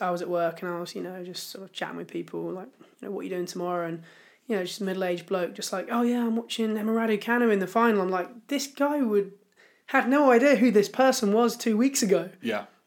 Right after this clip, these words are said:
Speaker 1: Like, most likely, and I saw people, like, saying her name and everything like that, and it's just like, it's kind of amazing, but, like, eighteen years old,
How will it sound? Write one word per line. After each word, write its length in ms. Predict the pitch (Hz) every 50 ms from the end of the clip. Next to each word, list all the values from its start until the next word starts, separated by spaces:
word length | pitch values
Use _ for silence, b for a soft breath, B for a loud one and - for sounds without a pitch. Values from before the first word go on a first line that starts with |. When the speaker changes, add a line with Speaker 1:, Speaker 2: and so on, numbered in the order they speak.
| - _ -
Speaker 1:
Like, 180 | 214 196 -
most 240 | 226 247 240 240 247
likely, 280 | 233 254 247 - - 202
and 60 | 202
I 40 | 202
saw 180 | - 262 247
people, 320 | 247 - 269 254 214 220 220
like, 180 | 214 - -
saying 260 | - - 240 233 226
her 60 | 214 208
name 200 | 233 247 269 262
and 80 | 233
everything 220 | 214 190 170 185 180
like 80 | 180
that, 80 | 180 175
and 60 | 180
it's 100 | 175 -
just 140 | 214 202 -
like, 180 | 208 190 - -
it's 100 | - -
kind 220 | - - 311 339 330
of 80 | 208
amazing, 480 | 196 202 240 294 302 247 196 185 175 165
but, 140 | 175 185 208
like, 300 | 208 196 190 190 - _ b b b b b b b b b b b b b b
eighteen 460 | - 285 269 269 - - 277 277 277 269
years 240 | 269 262 247 240
old, 440 | 254 247 240 240 220 196 - - -